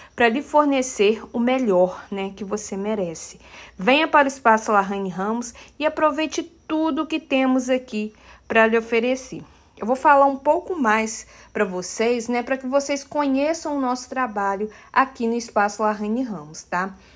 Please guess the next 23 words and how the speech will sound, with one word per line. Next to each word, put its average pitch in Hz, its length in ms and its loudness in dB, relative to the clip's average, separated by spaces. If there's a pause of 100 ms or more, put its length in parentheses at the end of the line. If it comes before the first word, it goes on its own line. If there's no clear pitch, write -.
(120)
Então, 277 240 0
o 370 40 0
Espaço 302 420 2
Lahane 226 380 0
Ramos, 196 560 -6 (240)
ele 226 140 2
oferece 247 520 0
produtos, 240 1300 0 (200)
kits, 254 560 -2
consultorias, 208 1200 -4
né, 226 320 -2 (280)
é, 196 240 -2
em 294 160 2
qualidade 214 520 2
de 180 60 -6
vida, 214 600 -4 (240)
bem-estar, 214 840 2 (200)
emagrecimento 202 800 -2
cem 254 180 -2
por 240 60 -8
cento 220 300 -6
natural, 202 720 -2 (260)
suplementação, 226 1500 0